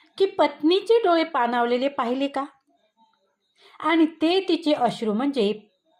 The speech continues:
फक्त पाणी नसतं, तर ते असतं तिच्या मनातील वेदना. चला तर मग जाणून घेऊया काय आहे ते.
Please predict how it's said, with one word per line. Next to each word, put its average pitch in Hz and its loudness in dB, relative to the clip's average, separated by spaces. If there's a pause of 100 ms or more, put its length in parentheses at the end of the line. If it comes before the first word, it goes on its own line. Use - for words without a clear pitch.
(100)
फक्त 247 -4 (320)
पाणी 208 0
नसतं, 190 -4 (640)
तर 208 0
ते 254 -2
असतं 240 0 (500)
तिच्या 269 -2
मनातील 214 -4
वेदना. 160 -4 (2250)
चला 427 2
तर 415 2
मग 330 0 (540)
जाणून 214 0
घेऊया 359 2 (1500)
काय 233 0
आहे 254 -2
ते. 302 -4